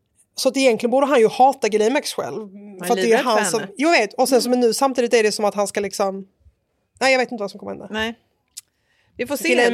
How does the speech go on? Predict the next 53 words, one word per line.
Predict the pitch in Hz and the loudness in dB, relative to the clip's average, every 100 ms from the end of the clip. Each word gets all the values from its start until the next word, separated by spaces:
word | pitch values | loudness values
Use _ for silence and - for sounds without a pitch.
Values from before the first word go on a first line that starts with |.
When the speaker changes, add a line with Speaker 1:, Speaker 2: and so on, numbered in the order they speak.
| 226 | 0
Speaker 1:
Maxwell | 185 226 | 0 -4
Speaker 2:
enkelt. | 202 | 0
Speaker 1:
sa | 226 208 | 0 0
att | - | -2
första | 214 - | -6 -4
gången | 208 202 196 | -4 -4 -4
hon | 202 | -6
träffade, | 202 190 220 | -6 -6 -4
i | |
den | 208 | -2
här | 202 | -2
nya | 202 208 190 | 0 0 -2
intervjun, | 185 208 - - - - | -4 -6 -6 -10 -16 -16
Speaker 2:
Mm. | 285 | -14
Speaker 1:
när | 262 | -8
hon | 208 202 | -8 -6
träffade | 196 202 202 | -8 -6 -6
Jeffrey | 190 208 | -6 -6
Epstein, | 196 - - 190 | -6 -8 -10 -10
så | 185 | -6
hade | 196 | -4
han | 196 | -4
en | 190 | -4
stor | - 196 - | -8 -10 -8
ketchupfläck | - 208 - - 185 - - 196 - - | -10 -10 -10 -14 -16 -18 -12 -12 -12 -16
på | |
sin | - 202 | -12 -12
slips. | - 196 - - - _ _ | -12 -16 -14 -16 -16 _ _
Speaker 2:
Okej. | 214 - - 190 - | -14 -12 -14 -16 -18
Speaker 1:
Så | - | -14
jävla | 240 | -14
äckligt. | 247 - - - 214 - 262 - _ _ _ _ - | -14 -14 -12 -12 -14 -10 -10 -10 _ _ _ _ -20
Speaker 2:
<laughs> | _ _ _ _ _ _ _ _ | _ _ _ _ _ _ _ _
Speaker 1:
Och | 220 | 2
det | 220 | 4
är | |
det | 214 | 4
hon | 208 208 | 0 -4
minns | 202 196 | -6 -6
mest | 214 196 - | -8 -10 -12
från | 190 | -8
Speaker 2:
Ja. | - | -6
Speaker 1:
första | 202 202 208 | -6 -8 -6
gången | 208 208 | -8 -8
de | 214 | -10
träffades. | 214 - 214 - _ | -14 -14 -16 -16 _
Speaker 2:
Ja. | 180 160 - _ _ _ - - - - - - - - - - - | -14 -14 -16 _ _ _ -20 -20 -20 -20 -20 -20 -20 -20 -20 -16 -4
Okej, | 277 - 349 208 - - | -4 0 2 2 0 -4
men | 285 269 | -4 0
det | 320 330 | 0 2
var | 330 311 302 | 2 2 0
vad | 302 | 0
jag | 311 320 320 | 0 0 0